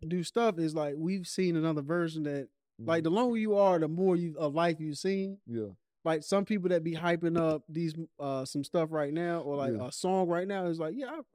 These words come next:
Speaker 1: that's a, that's a dope song, but I
Speaker 2: Yeah.
Speaker 1: like the version here that we had
Speaker 2: Yeah.
Speaker 1: back, back in the day."
Speaker 2: Yeah.
Speaker 1: Like, that's what I like. Also, is, you know, not just nostalgic, but, like,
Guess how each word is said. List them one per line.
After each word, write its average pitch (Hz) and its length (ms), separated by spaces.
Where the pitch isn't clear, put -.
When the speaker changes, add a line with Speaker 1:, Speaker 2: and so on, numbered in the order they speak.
Speaker 1:
that's 233 160
a, 214 80
that's 208 240
a 180 40
dope 180 280
song, 196 320
but 147 80
I 139 40
Speaker 2:
Yeah. 170 60
Speaker 1:
like 165 220
the 139 80
version 160 400
here 196 340
that 135 140
we 151 140
had 151 260
Speaker 2:
Yeah. 117 40
Speaker 1:
back, 135 280
back 160 300
in 143 60
the 135 100
day." 165 240
Speaker 2:
Yeah. 113 220
Speaker 1:
Like, 101 100
that's 165 220
what 147 140
I 170 80
like. 131 320
Also, 185 340
is, 147 200
you 196 100
know, 160 160
not 165 220
just 156 200
nostalgic, 139 580
but, 127 100
like, 127 240